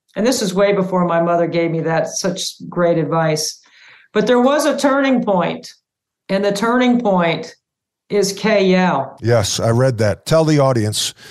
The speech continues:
Speaker 2: more. I, I love this. I mean, here's a, you talk about a coach.
Speaker 1: Yes.
Speaker 2: I'm getting goosebumps because that's what true coaches and teachers do.
Speaker 1: Right.
Speaker 2: It's not a four-year commitment.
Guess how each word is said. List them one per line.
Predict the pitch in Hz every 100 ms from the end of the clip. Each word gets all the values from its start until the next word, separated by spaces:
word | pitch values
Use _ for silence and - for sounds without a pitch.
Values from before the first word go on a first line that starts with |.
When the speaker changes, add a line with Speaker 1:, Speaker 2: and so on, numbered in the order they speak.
| - - _
Speaker 2:
more. | 107 127 147 147 143
I, | 117
I | 135 127
love | 143 160 156
this. | 120 117 110 -
I | 113
mean, | 117 120
here's | 113 151 160 131 -
a, | 104
you | 120
talk | -
about | 170 127
a | 101
coach. | - 139 117 - - - - - - - _ _ _ _
Speaker 1:
Yes. | 185 185
Speaker 2:
I'm |
getting | 135 139
goosebumps | 110 143 127 - 117 107
because | - 110
that's | 131 143 - -
what | 131 135 135 - - - - - - - _ _ _ _ _
true | - - 143
coaches | - 139 135 - 135 120 - -
and | 113 107
teachers | 139 120 117 110 - - - 87
do. | 113 110 90 82 -
Speaker 1:
Right. | 175 165
Speaker 2:
It's | 113 -
not | 123 135
a | 131
four-year | 110 139 139 120 120 117
commitment. | 104 113 107 113 95 95